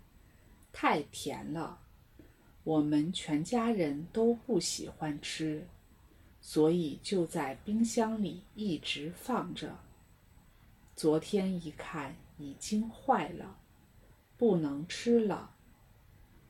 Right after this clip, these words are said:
我的孩子批评我，说我不应该一下子买这么多。我觉得他说得很对。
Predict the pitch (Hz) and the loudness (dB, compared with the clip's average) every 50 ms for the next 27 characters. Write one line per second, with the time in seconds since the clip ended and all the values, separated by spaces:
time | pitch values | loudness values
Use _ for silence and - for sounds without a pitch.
0 | - - - - 170 165 151 147 160 156 156 156 - - - 151 143 147 - - | -20 -14 -4 0 0 0 0 0 -2 -6 -6 -6 -8 -8 -6 -6 -6 -6 -6 -8
1 | - - 139 123 - - - - - - 240 247 240 - - - 147 135 143 294 | -6 -6 -6 -6 -8 -10 -14 -12 -6 -4 -4 -4 -4 -6 -6 -6 -4 -2 -2 -4
2 | 269 - - - - - - - - - - - - - - _ - - _ - | -4 -6 -8 -10 -10 -18 -20 -20 -20 -20 -20 -20 -20 -20 -20 _ -20 -20 _ -16
3 | - - - - 220 208 202 196 180 170 156 - - - - - 226 214 190 185 | -12 -6 4 6 6 6 6 6 4 4 4 2 0 -6 -4 -2 0 0 2 0
4 | 196 202 208 214 214 - 220 202 196 196 196 208 196 190 156 147 156 165 - - | 2 2 0 0 0 0 -2 -2 0 -2 -2 -4 -6 -6 -6 -6 -4 -4 -2 -2
5 | 180 156 139 147 - - - - - - 147 147 147 - - - - - - - | 0 -2 -2 -6 -8 -10 -10 -8 -10 -8 -8 -8 -8 -8 -10 -14 -18 -14 -6 2
6 | - 233 202 170 151 143 135 - - - - 190 196 196 196 202 208 - - - | 2 4 4 4 0 -4 -6 -8 -10 -6 -4 -2 -2 0 -2 -4 -6 -10 -14 -20
7 | - - - - - - - - - - - - _ - - - _ - - 175 | -20 -20 -20 -20 -20 -20 -20 -20 -20 -20 -20 -20 _ -20 -20 -20 _ -2 2 2
8 | 151 127 120 - - 135 143 139 139 170 170 156 139 143 - - - - 185 185 | 2 2 0 -2 -2 -2 -2 -2 0 -2 -4 -4 -4 -8 -12 -12 -8 -6 -6 -6
9 | 185 - - - 240 240 240 233 190 160 143 151 - - - - - - - - | -6 -6 -2 2 4 4 4 4 2 -2 -2 -4 -10 -12 -8 -8 -8 -8 -8 -8
10 | - 175 156 147 139 156 - | -4 -2 -2 -2 -2 -6 -10